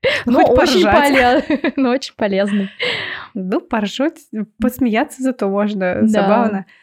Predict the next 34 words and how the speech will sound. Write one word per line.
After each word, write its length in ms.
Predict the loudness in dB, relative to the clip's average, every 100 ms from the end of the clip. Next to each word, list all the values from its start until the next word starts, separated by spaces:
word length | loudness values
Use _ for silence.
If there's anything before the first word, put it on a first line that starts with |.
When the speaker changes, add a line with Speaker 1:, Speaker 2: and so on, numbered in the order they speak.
| _ -6
Speaker 1:
Но 140 | -6 -4
мне 100 | -6
кажется, 280 | -4 -4 -2
я 80 | -2
бы 80 |
не 80 | -2
смогла 380 | -2 -2 -2 -2
на 80 | -2
нем 520 | -2 -2 -2 -6 -10 -12
сидеть. 680 | -10 -4 -2 0 -2 -6 _ _ _ _ _ _ _ _ _ -6
Speaker 2:
Ну, 100 | 0
Speaker 1:
Но 120 | 0
Speaker 2:
слушай, 300 | 2 2 0
это 200 | 0 0
же 180 | 0 0
на 100 | 0
самом 260 | 2 2
деле 180 | 2 2
такая 320 | -2 0 0 0
тема, 280 | 0 0 0
я 120 | 0
тоже 240 | -2 0
не 80 | -2
понимаю, 320 | 0 -2 0
как 140 | -2 -6
сидят 360 | -4 -2 0
на 60 | 0
нем 560 | 0 0 0 0 0 -2
долго, 500 | 0 2 2 2 0
но 340 | 0 0 0
я 280 | 0 0 2
его 240 | 2 2
действительно 580 | 0 -2 -4 -2 0 0
использую. 640 | -2 -4 -2 -2 -2 -2